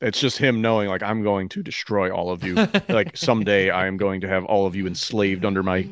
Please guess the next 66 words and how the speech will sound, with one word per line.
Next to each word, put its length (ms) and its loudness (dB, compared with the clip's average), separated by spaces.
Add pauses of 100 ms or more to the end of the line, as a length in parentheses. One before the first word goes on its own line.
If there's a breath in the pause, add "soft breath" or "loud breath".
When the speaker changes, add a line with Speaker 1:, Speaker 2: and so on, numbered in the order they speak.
(100)
Speaker 1:
con-, 200 -6 (120)
control." 560 -2 (120)
Speaker 2:
Yeah. 400 0
Speaker 1:
Is 80 -2
probably 280 4
what 160 4
he's 160 -4
thinking 380 0
at 60 -2
that 160 0
moment. 220 0
Speaker 2:
Oh, 100 4
for 160 -8
sure. 340 -16
I, 100 0
Speaker 1:
And 200 4
then 140 8
Speaker 2:
I, 20 6
Speaker 1:
they, 220 6 (500)
Speaker 2:
I 80 -2
Speaker 1:
they 80 4
Speaker 2:
think 120 0
at 80 2
the 60 6
Speaker 1:
cor- 60 0
Speaker 2:
time 300 0
I 80 2
was 120 -4
just 160 -6
like, 140 0
he 260 -6
always 280 0
just 200 -6
seemed 220 -6
so 200 -2
annoyed 300 0
with 200 -6
everything 420 0
going 260 0
on. 220 0
I 40 -2
was 100 -6
like, 140 -8 (180)
Speaker 1:
Yeah. 240 0
Speaker 2:
"This 160 -8
is 80 -10
just 160 -8
a 40 -2
moment 260 -4
of 80 -8
him 140 -6
just 140 -8
being 180 -6
annoyed 300 -4
with 160 -8
what's 160 -10
going 280 -10
on." 60 -4
Speaker 1:
This 140 -2
is 120 -6
him. 280 4
Yeah. 220 6
And 80 2
then 80 4
he, 120 4
like, 280 2